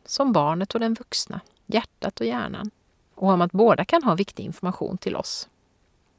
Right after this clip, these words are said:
Om att vi ofta är mer vana vid att följa förnuft och normer än lust och hjärta, och därför kan behöva öva oss på det senare. Och mycket annat spännande. I det andra avsnittet reflekterar vi kring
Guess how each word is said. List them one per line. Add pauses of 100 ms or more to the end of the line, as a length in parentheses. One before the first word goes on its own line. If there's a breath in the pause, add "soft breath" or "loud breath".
(440)
Om
att
vi
ofta
är
mer
vana
vid
att
följa
förnuft
och
normer (100)
än
lust
och
hjärta, (440)
och
därför
kan
behöva
öva
oss
på
det
senare. (440)
Och
mycket
annat
spännande. (1800)
I
det
andra
avsnittet
reflekterar
vi
kring